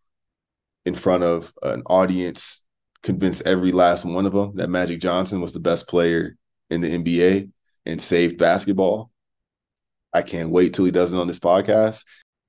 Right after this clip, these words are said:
and I'm not telling them he's wrong. <laughs> This brother is incredibly sharp with basketball. He texted me during game four, and when we talk, whenever we talk,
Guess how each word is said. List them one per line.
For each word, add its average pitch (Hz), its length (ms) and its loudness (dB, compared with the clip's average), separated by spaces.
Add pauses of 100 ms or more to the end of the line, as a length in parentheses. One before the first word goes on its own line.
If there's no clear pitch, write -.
(100)
and 76 160 -4
I'm 82 220 2
not 82 240 2
telling 82 240 0
them 78 140 -6
he's - 140 -8
wrong. - 300 -8 (260)
<laughs> - 300 -20
This - 160 -4
brother 85 460 4
is - 460 0
incredibly 85 880 0
sharp - 440 -4 (480)
with 85 120 -4
basketball. 82 800 -2 (540)
He 139 120 2
texted 110 300 4
me 92 100 0
during 90 240 0
game 85 200 -2
four, 82 360 -2
and 80 440 -6
when 95 120 2
we 107 120 6
talk, 117 360 4
whenever 123 260 4
we 117 120 4
talk, 92 340 4